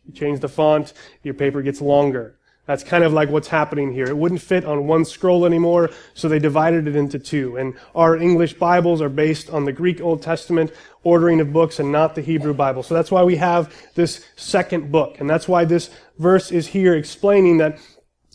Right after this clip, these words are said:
the words of Ezra, which were before, have ended, and now these are the words of Nehemiah. These are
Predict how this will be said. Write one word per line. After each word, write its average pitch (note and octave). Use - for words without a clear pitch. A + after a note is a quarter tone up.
the D#3+
words E3+
of D3+
Ezra, F3
which -
were D3+
before, E3+
have D#3
ended, E3+
and D#3
now F3
these E3
are D#3
the D#3
words D3+
of D3+
Nehemiah. C#3+
These D3
are D#3